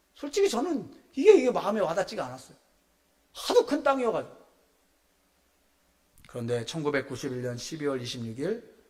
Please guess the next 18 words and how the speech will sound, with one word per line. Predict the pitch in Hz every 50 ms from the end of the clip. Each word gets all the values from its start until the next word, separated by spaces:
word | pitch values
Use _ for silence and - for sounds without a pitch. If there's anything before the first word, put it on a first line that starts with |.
| _ _ _ _ _ _ _ _ _ _ 120
연방 | 117 117 123 120 120 123 120
해체를 | 110 170 - - - 175 160 151 147
선언하면서 | - 165 160 156 147 127 117 117 113 123
소련이 | 123 - 120 117 - 196 - 196
망했단 | 180 139 123 123 127 - - 110
말이에요. | 110 - - _ _ _ _ _ _ _ _ _
멸망했단 | - 202 240 247 254 254 240 - - -
말이에요. | - - _ _ _ _ _ _ _ _ _ _ _ _ _ _ _ - -
해체가 | 262 - - 277 269 247
됐단 | 240 220 - 220 170
말이에요. | 156 - - _ _ _ _ _ _ _ _ _ _ _ _ _ _ _ _ _ _ _ _ _ _ _ _ _ _ _ _ _ _ _ _ _ _ _ _ _ _ _ _ _ _ _ _ _ _ _ _ _ _ _ _ _ _ _ _ _ _ _ _ _ _ _ _ _ _ _ _ _ _ _ _ _ _ _ _ _ _ _ _ _ _ _ _ _ _ _ _ _ _ _ _ _ _ _
우리나라처럼 | 165 175 185 180 170 175 165 - 165 175 175 170 143
동서독이 | - 165 175 165 175 170 160 165 160 160 160
갈라져서 | - 139 139 151 156 147 147 139 139 190 226 226 -
통일을 | - 226 226 220 196 185 170
위해 | 160 156 147
기도해 | - - 123 131 135 131
왔습니다. | 120 110 - - - 120 -